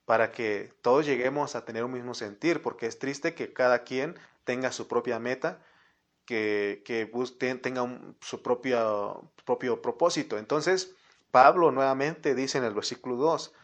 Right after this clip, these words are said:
"Ruego a Evodia, exhorto a Evodia y a Síntique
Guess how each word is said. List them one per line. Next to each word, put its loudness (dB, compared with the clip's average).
"Ruego 6
a 2
Evodia, 2
exhorto 0
a 2
Evodia 0
y -2
a -2
Síntique -8